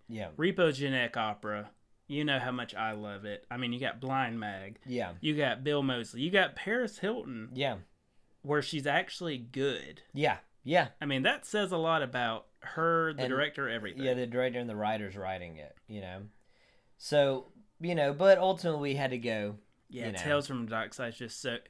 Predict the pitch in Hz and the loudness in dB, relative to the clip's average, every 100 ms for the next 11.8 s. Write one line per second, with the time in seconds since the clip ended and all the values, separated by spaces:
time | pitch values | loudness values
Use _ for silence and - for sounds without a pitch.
0 | - 214 190 - 117 - 110 226 - 90 | -8 -4 -4 -6 -10 -6 0 0 -2 -10
1 | 82 85 170 214 226 196 127 - 110 95 | -10 -10 -10 -6 -2 0 0 -2 -8 -6
2 | - 98 98 104 170 170 160 139 147 - | -8 -8 -6 -4 0 4 6 4 2 -2
3 | 254 196 - 196 220 208 180 180 185 - | 0 0 -2 -6 -4 -4 -4 -4 -6 -8
4 | - 247 262 - - - 214 240 214 147 | 0 2 0 -2 -10 -6 -4 0 0 0
5 | 139 165 165 160 160 156 - 123 98 - | 0 -4 -4 -4 -2 -4 -6 -6 -6 -10
6 | _ - _ - 131 123 - 208 208 214 | _ -20 _ -2 -2 -2 -2 -2 -2 -4
7 | 190 185 170 170 156 135 175 196 190 175 | -4 0 2 2 0 -2 0 0 -2 -2
8 | 160 156 160 - - 175 156 139 - 123 | -2 -2 -2 -6 -8 -8 -8 -8 -6 -6
9 | 214 269 160 - _ - 190 233 - 233 | -2 2 2 -2 _ -10 -6 -6 -6 -10
10 | 214 208 160 120 - - - 139 135 - | -10 -8 -8 -8 -10 -16 -8 -8 -8 -14
11 | - - - 220 208 208 226 123 | -18 -10 2 4 6 4 0 -2